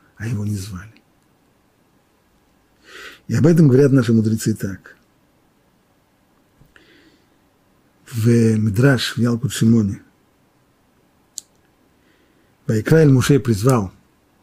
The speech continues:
Всевышний призвал Муше. Отсюда сказали мудрецы, я цитирую это буквально,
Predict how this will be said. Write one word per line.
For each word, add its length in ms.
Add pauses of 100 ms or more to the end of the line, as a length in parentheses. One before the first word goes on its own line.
(260)
Всевышний 360
призвал 340
Муше. 400 (640)
Отсюда 380
сказали 360
мудрецы, 640 (680)
я 80
цитирую 360
это 80
буквально, 580